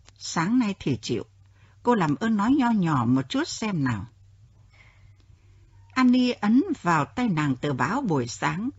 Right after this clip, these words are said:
"Đây này, hắn đấy." Trên trang nhất, có tấm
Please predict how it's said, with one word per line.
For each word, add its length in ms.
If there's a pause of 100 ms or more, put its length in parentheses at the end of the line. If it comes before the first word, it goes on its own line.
"Đây 300
này, 320 (340)
hắn 520
đấy." 180 (2250)
Trên 260
trang 280
nhất, 160 (680)
có 100
tấm 240